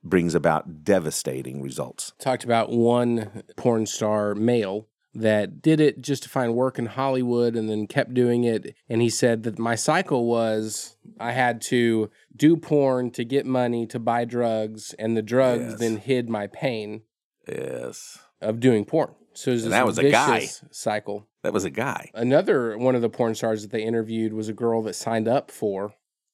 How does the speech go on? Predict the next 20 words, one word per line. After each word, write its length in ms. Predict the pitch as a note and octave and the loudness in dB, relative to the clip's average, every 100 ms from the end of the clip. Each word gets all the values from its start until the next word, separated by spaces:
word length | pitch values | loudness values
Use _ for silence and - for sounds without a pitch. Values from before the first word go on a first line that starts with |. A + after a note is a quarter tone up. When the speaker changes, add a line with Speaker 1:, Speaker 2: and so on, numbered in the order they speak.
| _ _ | _ _
Speaker 2:
and 360 | G#2 G2+ G#2+ G#2+ | -10 -8 -8 0
wanted 360 | A#2 C#3+ C#3 | 2 4 2
this 180 | B2 - | 0 -2
lifestyle, 540 | B2+ A#2 - B2+ B2 B2 | 0 -2 0 2 2 2
thinking 260 | C3 B2 | -2 -2
she'd 260 | A#2 C3+ A#2 | -4 -4 -2
be 160 | B2 | -2
a, 200 | A2+ G#2+ - - _ - | -2 -4 -10 -20 _ -2
a, 260 | A2+ A2 G2+ | 2 2 2
a 80 | A#2 | 2
lawyer 500 | B2 C3 C#3 C3 A2+ | 4 4 4 2 0
afterwards. 800 | B2 C#3+ - A2+ G#2 G#2 G#2 G#2 | -2 -4 -4 -4 -4 -6 -10 -8
But 280 | A2 G#2+ - - | -4 -4 -6 -10
even 280 | B2+ D3 B2+ | -2 0 2
someone, 340 | C#3+ C#3 C3 | 2 2 2
again, 440 | B2 A#2+ G3+ D3 B2+ | 2 2 4 4 0
that 120 | A2 | -2
willingly 720 | A#2+ C#3+ D3+ D#3 D#3 C#3+ C3 | 0 2 4 2 2 2 0
signed 420 | - C3 B2 A#2+ | -2 -4 -2 2
up 380 | E3 C#3 A2 | 2 2 -2